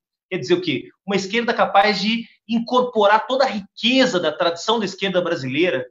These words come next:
que vai do brizolismo, passa pelo nacionalismo de esquerda,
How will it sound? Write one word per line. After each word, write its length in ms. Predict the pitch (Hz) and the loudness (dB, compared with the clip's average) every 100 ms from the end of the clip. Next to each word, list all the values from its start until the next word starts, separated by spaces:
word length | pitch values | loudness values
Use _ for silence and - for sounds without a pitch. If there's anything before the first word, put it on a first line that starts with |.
| _ _ | _ _
que 100 | 202 | -2
vai 160 | 220 | 0
do 120 | 202 190 | 0 -4
brizolismo, 920 | 170 185 170 135 135 185 170 139 143 | -2 -2 0 -2 0 2 2 0 -2
passa 300 | 170 - 180 | -2 -2 -4
pelo 200 | 180 175 | -6 -4
nacionalismo 600 | 160 - 175 147 165 165 | -6 -6 -4 -4 -4 -8
de 80 | 135 | -8
esquerda, 800 | 131 - 151 175 185 156 135 | -8 -6 0 2 4 0 -2